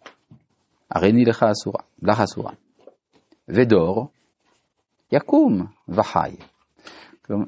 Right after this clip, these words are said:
ישיר ליופי וחיים. זאת אומרת, הדור שיקום גם יהיה דור חי.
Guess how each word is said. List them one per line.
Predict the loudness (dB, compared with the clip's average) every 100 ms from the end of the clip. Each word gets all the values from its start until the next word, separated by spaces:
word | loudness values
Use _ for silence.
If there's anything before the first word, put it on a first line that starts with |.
| -6
ישיר | -4 -4 2 2 4
ליופי | 2 2 2 2 0 0
וחיים. | -2 -8 -12 -14 -14
זאת | -8
אומרת, | -6 -8 -14 -20 -20 -6
הדור | -2 2 2 2
שיקום | 0 2 2 0 2 2 2 -2 0
גם | 2 2
יהיה | 0 2
דור | 2 0 -2
חי. | -2 0 -4